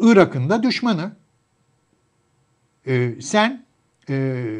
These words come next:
Amerikan ve İngiliz petrol şirketlerini Irak'tan kovan merkezi yönetime karşı Amerika tarafından ve Amerika'nın uydusu olan İran Şahı tarafından, üstelik Şah, e,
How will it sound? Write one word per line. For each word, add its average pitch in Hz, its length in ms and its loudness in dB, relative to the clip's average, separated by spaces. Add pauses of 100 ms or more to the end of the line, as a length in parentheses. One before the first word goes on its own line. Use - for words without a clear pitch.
(200)
Amerikan 190 560 0
ve 175 100 2
İngiliz 196 380 -4
petrol 170 360 -2
şirketlerini 139 760 -6
Irak'tan 175 520 -2
kovan 147 280 -6
merkezi 147 500 -6
yönetime 131 420 -8
karşı 117 440 -10 (240)
Amerika 185 460 0
tarafından 123 600 -8 (160)
ve 180 100 -4
Amerika'nın 180 600 -4
uydusu 175 460 0
olan 135 280 -4 (220)
İran 180 300 0
Şahı 143 360 -4
tarafından, 117 580 -8 (220)
üstelik 196 460 -2
Şah, - 380 0 (540)
e, 139 380 -2